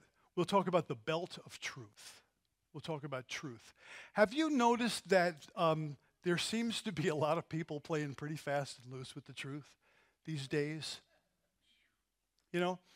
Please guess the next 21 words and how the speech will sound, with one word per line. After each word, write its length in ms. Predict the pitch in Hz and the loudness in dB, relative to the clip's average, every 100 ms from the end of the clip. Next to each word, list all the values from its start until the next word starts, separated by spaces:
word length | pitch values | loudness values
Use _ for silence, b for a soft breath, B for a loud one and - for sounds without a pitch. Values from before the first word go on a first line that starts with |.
| B B B | B B B
like, 260 | 196 208 202 - - _ _ b b _ 269 - | 8 8 8 0 -12 _ _ b b _ -14 -10
uh, 240 | - 240 226 | -10 -2 2
in 140 | 175 | 6
the 80 | 175 | 8
last, 420 | 180 185 - - _ - | 8 8 4 -6 _ -4
um, 460 | 160 151 151 135 b b b b _ - | -2 -2 -4 -8 b b b b _ -16
service, 480 | - 156 143 139 160 | -6 -4 -4 -4 -4
I 60 | |
was 260 | 147 139 - _ | -2 -4 -10 _
just 220 | - 175 - - 180 233 - | -4 -4 -4 -14 -18 -18 -2
kinda 160 | 196 165 | 0 0
calling 460 | - 202 196 180 | 2 2 2 2
up 180 | 170 - | 2 2
that 200 | 156 160 | 2 2
image 560 | 185 160 127 110 - - b b b b b | -2 -4 -6 -10 -12 -14 b b b b b
of 100 | 175 | -2
a 80 | 165 | 0
Supreme 420 | - 170 208 247 | -2 -2 0 0
Court 300 | 226 202 185 | 0 2 2
justice 580 | 147 160 151 - 160 - 160 | 2 0 0 -4 -8 -6 -4
nominee 640 | 151 143 135 151 113 113 | -2 -2 -4 -8 -10 -16